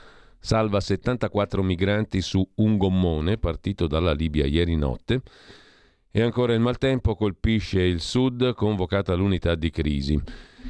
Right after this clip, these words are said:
Il Festival delle Regioni tra Milano e Monza si apre oggi, lunedì. Stamani l'Italia delle Regioni diretta sul sito ansa punto it. P D, Schlein si candida, "Parte da noi una storia nuova", dice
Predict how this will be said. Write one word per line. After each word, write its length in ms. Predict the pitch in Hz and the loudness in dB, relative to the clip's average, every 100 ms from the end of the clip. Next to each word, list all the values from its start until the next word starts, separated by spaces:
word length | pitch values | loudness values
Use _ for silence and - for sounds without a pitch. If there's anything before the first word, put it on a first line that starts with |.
| - | -8
Il 100 | - | -2
Festival 480 | 120 117 110 104 101 | 0 0 0 0 2
delle 220 | 101 98 | 2 2
Regioni 500 | 98 95 110 117 110 | 2 2 0 0 0
tra 160 | 95 | 0
Milano 360 | 90 90 82 85 | 0 2 2 2
e 40 | |
Monza 400 | 95 104 113 - | 2 2 0 -2
si 160 | 113 85 | -2 -2
apre 260 | 73 85 95 | 0 0 2
oggi, 480 | 90 87 92 120 - | 0 0 0 -2 0
lunedì. 560 | 101 98 95 92 95 - - - - - | 0 2 2 2 0 -2 -14 -20 -20 -20
Stamani 680 | - - 80 95 85 78 67 | -20 -4 0 0 0 -4 -6
l'Italia 580 | - 76 - 104 92 78 | -8 -6 -2 -2 -2 -4
delle 200 | 80 95 | -2 0
Regioni 440 | 131 113 110 110 101 | 0 0 0 0 0
diretta 600 | 131 110 87 - 101 92 | 0 2 0 0 -2 -2
sul 260 | 95 92 | -4 -6
sito 340 | - 76 78 69 | -6 -6 -2 -2
ansa 380 | 60 58 69 | -2 -4 -8
punto 400 | - 67 65 73 | -6 -6 -4 -2
it. 440 | 64 57 - 62 58 - _ | -4 -4 -8 -6 -6 -10 _
P 140 | - 110 | -2 0
D, 360 | 107 98 113 135 | 2 2 2 -2
Schlein 580 | 104 101 90 90 82 78 | -2 0 2 0 -2 -2
si 160 | 82 | -4
candida, 540 | 87 82 80 80 101 113 | -2 0 2 0 0 -2
"Parte 420 | - 78 82 87 | 0 0 0 0
da 120 | 85 | 2
noi 220 | 87 92 | 2 2
una 160 | 90 85 | 2 0
storia 400 | - 87 85 82 | 0 0 2 2
nuova", 400 | 90 92 107 107 | 2 2 2 -2
dice 380 | 78 78 82 | -2 -4 -4